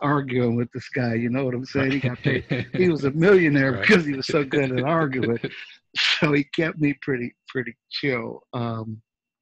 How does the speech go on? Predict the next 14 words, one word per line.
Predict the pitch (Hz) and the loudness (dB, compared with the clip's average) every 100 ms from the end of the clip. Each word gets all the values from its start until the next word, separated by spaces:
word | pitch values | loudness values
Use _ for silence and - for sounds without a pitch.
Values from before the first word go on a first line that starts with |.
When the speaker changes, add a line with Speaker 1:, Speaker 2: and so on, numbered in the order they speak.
| _ _ _ _ _ _ _ _ _ _ | _ _ _ _ _ _ _ _ _ _
Speaker 1:
but | 127 123 | -6 -4
during | - 170 160 147 | 0 2 2 0
his | 131 185 220 | 0 -2 -2
transition, | - 165 139 117 120 117 - 127 127 156 _ _ _ _ _ _ _ _ _ _ _ _ 139 - | -2 -2 -2 -2 -4 -4 -4 -4 -6 -8 _ _ _ _ _ _ _ _ _ _ _ _ _ -6
I | 127 | -4
would | 123 | -4
go, | 120 143 139 - | -2 0 0 -2
you | - | -8
know, | - | -8
I'd | 117 | -6
leave | 117 131 123 | -6 -6 -6
the | 117 | -6
office | 120 117 120 - | -6 -6 -10 -14
around | 127 123 117 | -10 -10 -12